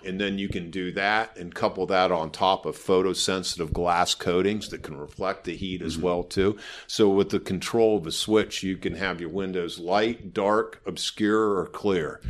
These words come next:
Speaker 2: Is
Speaker 1: And
Speaker 2: each,
Speaker 1: so
Speaker 2: is each window switched or?
Speaker 1: Yes, you would have to individually switch each
Speaker 2: Each window,
Speaker 1: windows or,
Speaker 2: yeah.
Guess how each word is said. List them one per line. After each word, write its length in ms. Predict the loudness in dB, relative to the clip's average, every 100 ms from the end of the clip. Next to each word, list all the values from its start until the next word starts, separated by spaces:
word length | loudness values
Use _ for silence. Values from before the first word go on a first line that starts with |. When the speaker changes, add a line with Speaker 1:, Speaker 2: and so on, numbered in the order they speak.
| -8 -2
Speaker 2:
Is 180 | -2
Speaker 1:
And 80 | 0
Speaker 2:
each, 120 | 0
Speaker 1:
so 60 | -2 -4 -4
Speaker 2:
is 160 | -2
each 220 | -4 -6
window 380 | -4 -2 0 -2
switched 560 | -4 -6 -4 -4 -8 -8
or? 220 | -4 2 2 0 -8 -4 0
Speaker 1:
Yes, 340 | 6 6 6 6
you 140 | 8
would 140 | 8
have 260 | 10 8 8
to 120 | 4
individually 600 | 4 2 2 2 2 2
switch 540 | 2 2 2 2 2 0
each 200 | 0 2
Speaker 2:
Each 40 |
window, 280 | 4 6 6
Speaker 1:
windows 140 | 6 4
or, 140 |
Speaker 2:
yeah. 80 | 0